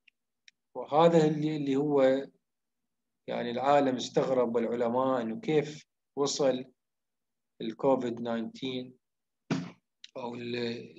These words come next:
ال-، هو الفا-، طبعًا المرض كوفيد ناينتين، المرض الفيروس هو ال-، مثل ما قلنا كوف، كوف سارس تو يسموه. إي، فتساؤلات ونظريات، وخلوا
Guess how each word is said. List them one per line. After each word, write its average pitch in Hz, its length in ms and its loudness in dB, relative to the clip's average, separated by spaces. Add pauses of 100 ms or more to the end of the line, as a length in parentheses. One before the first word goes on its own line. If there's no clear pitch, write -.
(260)
ال-، 165 380 -6
هو 139 180 -2
الفا-، 147 360 0
طبعًا 139 280 -4
المرض 170 460 4
كوفيد 127 340 2
ناينتين، 117 640 -6 (540)
المرض 139 480 0 (380)
الفيروس 139 760 0
هو 131 220 -4
ال-، 151 160 -8 (520)
مثل - 140 -8
ما 135 100 -4
قلنا 131 520 -6 (160)
كوف، 143 400 4 (960)
كوف 143 400 0
سارس 151 540 2
تو 160 240 4
يسموه. 117 520 -6 (1000)
إي، 127 180 -10 (1300)
فتساؤلات 185 600 4
ونظريات، 156 840 2
وخلوا 147 920 2